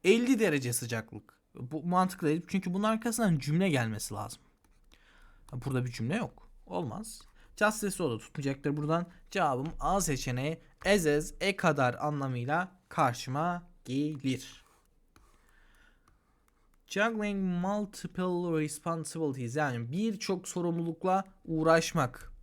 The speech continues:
During a global, yani şeyde, e, covid dönemi gibi düşünün bunu. Global bir pandemi döneminde farklı res-, sorumluluklarla uğraşmak has made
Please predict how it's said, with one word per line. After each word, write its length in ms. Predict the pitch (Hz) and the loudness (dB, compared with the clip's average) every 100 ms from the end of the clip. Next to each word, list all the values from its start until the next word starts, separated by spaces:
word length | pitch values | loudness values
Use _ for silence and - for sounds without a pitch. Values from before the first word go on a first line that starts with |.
| - - - - - - _ _ _ - | -14 -14 -14 -18 -20 -20 _ _ _ -8
During 520 | 190 214 214 190 - | -2 0 0 -2 -4
a 60 | 160 | -2
global, 420 | 147 180 185 180 - - | -2 -2 -2 -4 -8 -12
yani 420 | 156 139 131 139 - - - | -6 -4 -4 -6 -10 -20 -12
şeyde, 480 | - 190 160 127 - - | -2 -2 0 -2 -6 -10
e, 200 | 151 143 143 185 | -4 -2 2 6
covid 280 | 240 180 | 6 6
dönemi 320 | - 127 123 120 | 0 2 0 -2
gibi 200 | 110 - - | -6 -10 -6
düşünün 380 | 123 - 117 117 | -6 -4 -6 -4
bunu. 200 | 165 143 | -4 -2
Global 380 | 135 143 143 | -2 0 -2
bir 100 | 131 | -4
pandemi 520 | 120 - 143 147 147 135 | -6 -2 0 0 0 0
döneminde 500 | 120 110 110 156 175 - - | -2 -4 -2 -2 -4 -10 -14
farklı 520 | - 196 185 233 185 - - | -2 -2 0 0 0 -2 -10
res-, 160 | 143 131 | -10 -10
sorumluluklarla 840 | - 143 131 131 127 - 120 113 110 | -6 -2 -2 -2 -4 0 0 0 -4
uğraşmak 840 | - 202 185 135 - 139 165 - _ _ _ - - - _ _ _ _ _ - - | -2 2 2 2 -2 -8 -8 -14 _ _ _ -20 -20 -20 _ _ _ _ _ -20 -14
has 360 | - 208 233 180 | 0 2 2 2
made 500 | 175 202 220 147 | 2 4 4 4